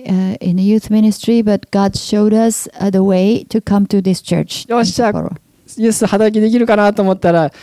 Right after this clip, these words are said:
Speaker 2: いたのはキッズばっかりでした。
Speaker 1: I wanted to start <laughs> ministering to the youth, but then the only thing I found was the kids.
Speaker 2: そして、今、本当に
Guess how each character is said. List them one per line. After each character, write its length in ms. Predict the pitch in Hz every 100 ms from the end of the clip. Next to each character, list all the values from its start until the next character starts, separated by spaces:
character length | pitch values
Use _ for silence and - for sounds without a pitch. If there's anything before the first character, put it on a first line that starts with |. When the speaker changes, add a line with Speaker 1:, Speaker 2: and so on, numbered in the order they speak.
| -
Speaker 2:
い 80 | -
た 140 | 202 185
の 60 |
は 100 | 147
キ 100 | -
ッ 60 | 170
ズ 100 | 147
ば 80 | 139
っ 60 |
か 100 | 143
り 80 | 131
で 80 | 107
し 80 | -
た。 80 | - - -
Speaker 1:
I 140 | 214
wanted 380 | 233 233 302 311
to 100 | 233
start 560 | 180 - 208 196 202 -
<laughs> 0 |
ministering 560 | 214 262 254 - 220
to 160 | - 208
the 80 | 185
youth, 400 | 185 233 311 -
but 220 | 202 190
then 240 | 220 226
the 60 | 220
only 380 | 202 247 262 240
thing 240 | 226 220
I 120 | 202
found 300 | 196 220 214
was 160 | 202 196
the 200 | 185 190 _
kids. 640 | - 285 - - - - _ _ _ _ _ _ _ _ _ _ _ _ _ _ _
Speaker 2:
そ 320 | _ - 175
し 100 | -
て、 400 | - 196 208 180 _ _
今、 360 | 165 175 160 139
本 300 | - 202 220
当 120 | 226
に 220 | 214 185